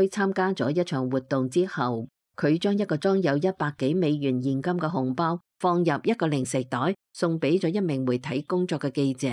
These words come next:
收到紅包嘅媒體立即將此事報告咗紐約市調查局。布魯克林嘅聯邦檢察官已經同呢個媒體嘅律師取得咗聯繫，而亞當斯亦迅速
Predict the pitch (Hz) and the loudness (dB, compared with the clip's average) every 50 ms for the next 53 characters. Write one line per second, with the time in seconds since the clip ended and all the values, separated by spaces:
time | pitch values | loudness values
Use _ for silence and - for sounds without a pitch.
0 | 131 143 156 160 _ _ _ _ _ _ - - 196 190 190 190 175 151 160 165 | 0 -2 -2 -4 _ _ _ _ _ _ -6 -2 2 2 2 4 4 2 2 2
1 | 170 143 127 131 180 170 175 175 165 147 135 131 127 123 123 - 120 123 156 185 | 0 -2 0 0 0 0 0 0 -2 0 0 2 0 0 0 -2 -4 -2 -2 -2
2 | _ _ _ - 147 156 151 - - 220 214 220 - 220 208 214 214 - - 143 | _ _ _ -8 -4 -4 -4 -2 0 -2 -2 0 0 0 0 0 -2 -2 0 0
3 | 156 381 - - 151 147 139 - 156 147 143 151 143 139 143 135 160 190 180 151 | 0 0 0 0 0 0 0 0 -2 -2 0 -2 -4 -2 -2 -2 -2 -2 -2 -2
4 | 147 139 156 147 147 147 - 139 139 147 - 143 135 131 127 - 131 127 120 123 | -2 0 0 0 0 -2 0 0 0 0 2 0 0 0 -2 -4 -4 -4 -4 -4
5 | - 135 131 131 123 117 - _ _ _ _ - 180 175 170 165 156 170 170 - | -2 0 2 2 0 0 -2 _ _ _ _ -2 0 2 2 4 2 2 2 0
6 | 220 220 - 151 139 131 - 156 147 139 131 135 151 185 185 185 - 127 127 165 | -4 -4 -2 -4 -4 -2 -2 0 0 0 0 0 0 0 0 0 0 0 -2 -2
7 | - 190 156 135 123 - 160 165 160 175 - _ _ - 156 156 151 196 190 196 | -2 -4 -6 -6 -4 -2 0 0 0 0 -4 _ _ -4 -4 0 2 2 2 2
8 | 196 175 151 135 135 151 196 190 180 151 135 127 127 127 127 143 156 170 180 156 | 0 -2 -2 -2 0 0 0 0 0 -2 0 0 -2 -2 -2 -4 -4 -2 -2 0
9 | 147 139 127 - - 185 190 190 - 135 123 151 170 170 - 156 147 165 147 127 | 0 -2 -2 0 2 2 2 2 2 -2 -2 0 -2 -2 -2 -2 -2 0 0 0
10 | 127 127 123 147 139 131 127 127 127 123 131 _ _ _ _ _ - - 143 147 | 0 -2 -4 -4 -4 -4 -2 -2 -4 -4 -6 _ _ _ _ _ -6 0 2 2
11 | 143 135 - 151 160 180 202 208 208 208 - 214 214 214 185 156 131 - - 156 | 2 2 0 -2 -2 0 0 0 0 0 -2 -2 -2 0 0 -2 -2 -2 -2 0
12 | 147 147 151 - 185 | 0 0 2 0 -2